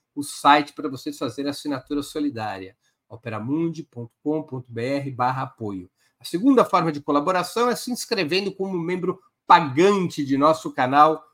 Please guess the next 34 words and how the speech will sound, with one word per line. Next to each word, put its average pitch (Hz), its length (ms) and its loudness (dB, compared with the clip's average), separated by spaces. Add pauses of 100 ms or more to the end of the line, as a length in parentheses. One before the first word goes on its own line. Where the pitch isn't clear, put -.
no 151 140 2
YouTube. 147 540 -2
Basta 120 340 -4
clicar 117 400 -10
em 117 80 -12
Seja 170 320 -6
Membro 143 400 -4 (260)
e 165 60 -4
escolher 135 720 -2 (160)
uma 151 140 2
opção 135 440 -4
no 135 140 -4
nosso 123 380 -4
cardápio 131 880 6 (180)
de 135 80 -6
valores. 139 760 4
A 170 80 -2
terceira 226 640 -2
forma 127 480 -2
de 113 120 -14
contribuição 120 760 -8 (300)
é 139 60 -12
contribuindo 170 720 -2
com 160 160 -6
o 151 60 -4
Superchat. 151 840 -8
Você 113 220 -16
contribui 143 480 -8
com 131 120 -10
o 123 40 -10
Superchat 143 640 -8 (320)
e 170 60 -8
tem 151 200 -4
direito 143 540 -4